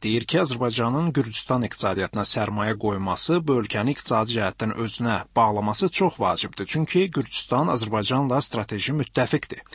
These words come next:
Hər iki ölkə Şimali Atlantika məkanına inteqrasiya yolunu tutub, Gürcüstan Azərbaycan üçün həm siyasi, həm də iqtisadi baxımdan qərbə qapıdır. Bakı-Tbilisi-Ceyhan neft kəməri, Bakı-Tbilisi-Ərzurum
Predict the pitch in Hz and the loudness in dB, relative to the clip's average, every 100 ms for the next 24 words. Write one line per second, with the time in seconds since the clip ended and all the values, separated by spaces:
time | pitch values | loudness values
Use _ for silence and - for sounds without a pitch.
0 | - 135 127 - 104 92 156 - - 120 | -6 -2 -2 0 -2 0 2 2 2 0
1 | 110 110 - 117 104 - 101 90 98 - | 0 0 2 0 0 -2 -2 -2 -2 -2
2 | 104 101 104 92 101 110 110 117 - 87 | -4 -2 -2 -2 -2 -4 0 0 0 -2
3 | 87 101 87 95 92 - - 214 - - | -4 -4 -4 -6 -8 -8 -2 -2 -2 -14
4 | - - 175 - - 170 190 180 120 110 | -6 0 2 2 0 2 2 2 0 0
5 | 110 123 131 104 143 139 110 - 98 87 | 0 2 0 0 0 0 2 2 2 0
6 | - 143 143 117 143 131 - 127 113 113 | 2 2 0 0 -2 -2 -2 0 0 0
7 | 107 92 - 92 113 151 175 135 110 92 | -2 -2 -4 -2 2 2 2 0 -2 -2
8 | 117 123 117 - 101 - - - - - | -2 0 -2 -2 -8 -10 -16 -14 -10 0
9 | 160 - 143 120 110 - 98 113 101 101 | 0 0 -4 -2 0 0 2 0 0 0
10 | 90 143 - - 151 139 139 139 117 - | 0 0 0 0 2 2 2 2 0 0
11 | 123 107 107 104 101 104 101 107 98 | -4 -4 -2 0 0 0 -2 -4 -6